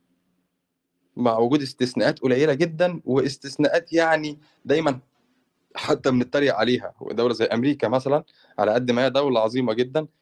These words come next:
لكن عندها سلبيات مضحكة، زي إن سن الطفل مثلا في ماساتشوستس مثلا، واحدة من أهم الولايات في أمريكا، خمستاشر سنة،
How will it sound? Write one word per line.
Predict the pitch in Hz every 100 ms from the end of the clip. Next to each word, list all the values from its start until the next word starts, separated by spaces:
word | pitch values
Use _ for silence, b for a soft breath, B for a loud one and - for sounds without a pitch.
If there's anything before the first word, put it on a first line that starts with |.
| _ -
لكن | -
عندها | 127 143
سلبيات | 190 170 190
مضحكة، | 175 - 233 - _ _ _ _ _ -
زي | 113
إن | 113
سن | 117 160
الطفل | 151 - - 139
مثلا | 139 147
في | 131 110
ماساتشوستس | 107 - - 156 135 -
مثلا، | 117 113 120 135
واحدة | - 110
من | 110
أهم | 123 151
الولايات | 120 110 117
في | 101
أمريكا، | 95 101 101
خمستاشر | 143 147 139 -
سنة، | 190 208